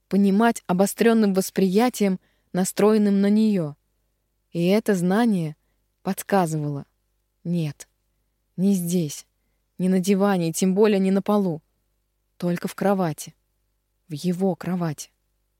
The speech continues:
Илья не помнил, как принес ее в спальню,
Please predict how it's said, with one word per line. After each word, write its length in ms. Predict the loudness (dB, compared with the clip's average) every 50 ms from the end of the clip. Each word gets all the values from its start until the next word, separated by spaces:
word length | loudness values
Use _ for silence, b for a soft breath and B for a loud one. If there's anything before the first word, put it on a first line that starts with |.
| _ _ _ _ _ _ _ _ _ _ _ _ _ _
Илья 260 | -4 -2 0 2 4 4
не 100 | 2 2
помнил, 460 | 2 2 2 4 4 4 2 0 -2 _ _ _ _ _ _ _
как 180 | -12 -12 -8 -2
принес 400 | 0 2 2 2 2 0 -2 -2
ее 120 | -2 -2
в 60 | -2 -4
спальню, 560 | -6 -2 2 2 4 4 4 2 0 -2